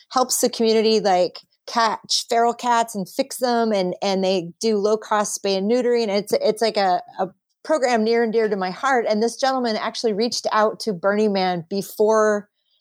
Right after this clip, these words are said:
it started and, and pleaded, "Anyone that has a cat sculpture, would you donate it so I can bring more people into my museum?" And I'm like, "How could I not do that?" So Harold has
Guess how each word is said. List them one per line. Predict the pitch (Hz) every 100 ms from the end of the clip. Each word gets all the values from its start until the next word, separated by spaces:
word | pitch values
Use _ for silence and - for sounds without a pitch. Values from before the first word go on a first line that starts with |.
| _
it | 214 214
started | - 220 208 214 185 165
and, | 190 196 165 _ -
and | 196 -
pleaded, | - 262 262 208 160 -
"Anyone | 214 254 294 311
that | 262
has | 254 254
a | 240
cat | - 247 -
sculpture, | - 196 180 - 156
would | 165 208 220
you | 202
donate | 208 208 214 196 170
it | 165 - _ _ _
so | - 220
I | 202
can | 196 180
bring | 214 220
more | 214 214
people | - 226 220
into | 196 196 185 208 180
my | 180 180
museum?" | 180 165 180 151 - _ _ _ _ _ _ _
And | 214 214
I'm | 202
like, | 185 - -
"How | - 214 226
could | 277
I | 226 208
not | 185 180 -
do | 180 170
that?" | - 62 - _ _ _ -
So | - 180 180 175 175
Harold | 170 226 226 226 220
has | 208 214 196 190 196 185 -